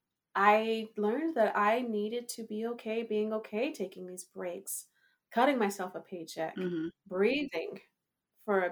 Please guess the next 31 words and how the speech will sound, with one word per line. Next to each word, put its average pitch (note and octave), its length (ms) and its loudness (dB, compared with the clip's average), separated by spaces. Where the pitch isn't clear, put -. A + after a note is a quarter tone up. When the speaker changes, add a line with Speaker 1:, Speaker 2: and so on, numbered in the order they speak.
Speaker 1:
bit, - 480 -4
you G3+ 120 -2
know? G#3+ 300 0
So G3 600 0
it's, G#3 520 2
to A#3 80 -2
me, A3+ 540 0
absolutely G#3 1300 -2
necessary G#3 840 -2
to G#3+ 400 2
be G#3 220 4
as F#3+ 120 4
good, G#3 180 4
as G3+ 220 6
good C4+ 220 8
as C4+ 120 8
taking A3+ 260 0
care G3+ 220 4
of G#3 80 -4
myself G3+ 400 2
as - 80 -2
I F#3+ 60 -2
preach F#3+ 380 -4
to G3 80 -4
my G3 100 -2
clients F3+ 340 -8
that - 100 -10
they - 100 -10
need - 200 -12
to - 80 -20
do. - 100 -10